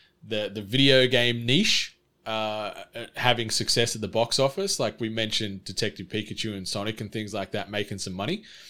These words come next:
But this has just dwarfed it. Like, this could potentially become a billion dollar film. Like, it could become one of the highest grossing films of all time, which is great. And so having that off the back of the success of The Last of Us,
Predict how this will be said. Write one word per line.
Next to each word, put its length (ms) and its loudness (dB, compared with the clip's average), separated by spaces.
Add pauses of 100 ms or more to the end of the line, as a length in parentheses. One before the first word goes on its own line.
(360)
But 200 -2
this 240 4
has 160 0
just 640 -4
dwarfed 540 0
it. 120 -6
Like, 220 -10
this 200 2
could 180 -2
potentially 440 0
become 360 -2
a 20 -6
billion 540 -2
dollar 400 -2 (680)
film. 360 2 (140)
Like, 240 -8
it 120 0
could 160 2
become 360 0
one 140 -2
of 140 -2
the 120 -2
highest 480 4
grossing 380 0
films 380 -4
of 100 -6
all 180 -4
time, 500 -6 (440)
which 220 -4
is 100 -2
great. 320 2
And 220 -10
so 180 -2
having 440 -4 (160)
that 260 0
off 180 -4
the 80 -6
back 320 -2
of 100 -4
the 80 -6
success 480 -2
of 120 -8
The 80 -12
Last 340 0
of 80 -6
Us, 440 0